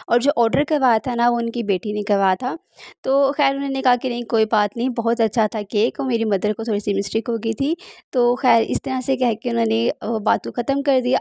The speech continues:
Again उनकी मदर की मुझे कॉल आई और वो मुझे कहती हैं कि "I'm sorry, अ, आपका केक जो था ना वो बहुत मज़े का था, आपने बहुत टेस्टी बनाया था, बस ना मुझे पहले से ही कुछ गुस्सा था किसी चीज़ का और वो मैंने सारा आपके ऊपर उतार दिया।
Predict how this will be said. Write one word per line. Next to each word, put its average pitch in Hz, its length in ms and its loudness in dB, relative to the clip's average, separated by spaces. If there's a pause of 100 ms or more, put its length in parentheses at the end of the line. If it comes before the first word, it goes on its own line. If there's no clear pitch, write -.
Again 262 260 0
उनकी 269 240 0
मदर 214 260 0
की 233 160 -6
मुझे 226 240 0
कॉल 208 340 2
आई 220 200 2 (320)
और 247 100 -10
वो 254 80 -8
मुझे 247 280 2
कहती 220 300 0
हैं 233 100 -6
कि 247 140 4
"I'm 226 360 0
sorry, 220 300 2
अ, - 100 0
आपका 220 420 0
केक 226 260 -4
जो 269 140 0
था 226 220 0
ना 220 120 2
वो 240 120 0
बहुत 233 380 -2
मज़े 208 300 -2
का 226 140 0
था, 226 180 -2
आपने 233 520 0
बहुत 247 300 -2
टेस्टी 247 360 -4
बनाया 220 300 2
था, 262 240 0 (340)
बस 262 240 -2
ना 277 100 2
मुझे 262 280 -2
पहले 240 320 2
से 285 120 0
ही 277 60 2
कुछ 277 200 -6
गुस्सा 233 340 2
था 220 140 0
किसी 233 220 -2
चीज़ 196 240 0
का - 140 2
और 233 180 0
वो 226 80 -2
मैंने 220 220 0
सारा 214 280 2
आपके 208 320 -2
ऊपर 214 180 -4
उतार 202 280 0
दिया। 226 280 0